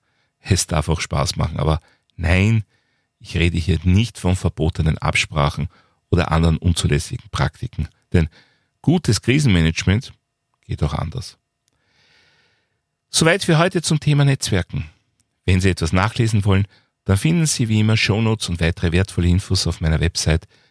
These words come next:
krisenmeistere punkt a t. Dort können Sie auch meinen Newsletter abonnieren beziehungsweise mein E-Book runterladen.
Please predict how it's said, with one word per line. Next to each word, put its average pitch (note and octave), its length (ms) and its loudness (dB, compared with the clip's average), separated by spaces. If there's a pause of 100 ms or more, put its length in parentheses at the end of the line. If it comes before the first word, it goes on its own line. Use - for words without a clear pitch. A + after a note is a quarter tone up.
(140)
krisenmeistere E2 720 0
punkt - 280 -8
a - 60 -2
t. - 280 -12 (840)
Dort - 160 -2
können E3+ 200 2
Sie D#3+ 160 2
auch C3+ 120 0
meinen G#2+ 220 4
Newsletter D3+ 500 2
abonnieren A#2+ 420 2
beziehungsweise A#2 420 2
mein - 80 -2
E-Book B2+ 240 -2
runterladen. E2 600 -2